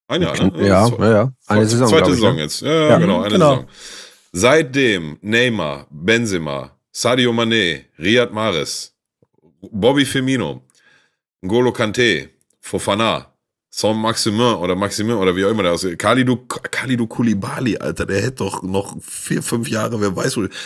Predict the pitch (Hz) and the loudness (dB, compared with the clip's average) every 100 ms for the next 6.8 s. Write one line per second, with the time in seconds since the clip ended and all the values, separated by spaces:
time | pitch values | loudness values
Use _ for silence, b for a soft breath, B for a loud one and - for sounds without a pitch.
0 | B B 104 127 160 175 165 139 - 156 | B B 2 4 4 2 0 0 0 2
1 | 170 123 95 - 113 113 120 123 139 120 | 2 2 0 -2 -2 -2 0 2 2 2
2 | 98 98 135 139 98 95 92 90 90 85 | 2 2 2 2 0 0 -4 -2 -2 0
3 | 107 135 131 117 143 143 104 90 90 107 | 2 2 2 2 0 2 2 2 0 -2
4 | 127 127 131 139 117 90 - 82 98 107 | -2 0 0 2 2 2 -2 -4 -2 0
5 | 101 82 95 104 110 98 110 104 120 110 | 0 0 0 0 -2 -2 -2 -2 -2 -2
6 | 110 107 104 117 104 117 107 | -2 -2 0 0 0 0 -2